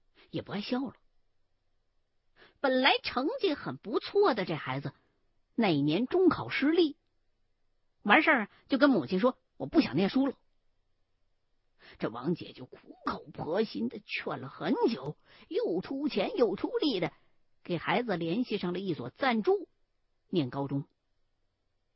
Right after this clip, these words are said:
可是孩子上了学之后呢，总是被学校的其他的孩子欺负，这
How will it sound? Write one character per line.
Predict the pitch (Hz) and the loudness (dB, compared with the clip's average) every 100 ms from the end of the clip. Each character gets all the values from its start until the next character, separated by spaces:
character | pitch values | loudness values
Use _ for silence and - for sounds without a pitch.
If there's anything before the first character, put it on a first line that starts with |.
| _ _ _ _ _ _ | _ _ _ _ _ _
可 | - 247 | 0 0
是 | 294 - - | 0 -4 -2
孩 | - 285 480 | 4 6 4
子 | 311 | 0
上 | 320 247 | -2 -2
了 | |
学 | 202 254 | -4 -6
之 | 339 339 | -4 -6
后 | 359 381 | -4 -2
呢， | 285 285 _ _ | -2 -2 _ _
总 | - - - | -8 -6 -6
是 | 120 294 | -8 -4
被 | - | -2
学 | 359 - 285 | -2 -2 -4
校 | 370 330 262 | -2 -2 -2
的 | 240 | -6
其 | - - 339 | -8 -2 -2
他 | - - 508 | 4 6 6
的 | 240 | 4
孩 | - 269 | -2 -4
子 | 214 | -4
欺 | - - 440 622 | -6 -4 -4 -6
负， | - - _ _ _ _ _ _ _ _ _ _ | -12 -14 _ _ _ _ _ _ _ _ _ _
这 | - | 4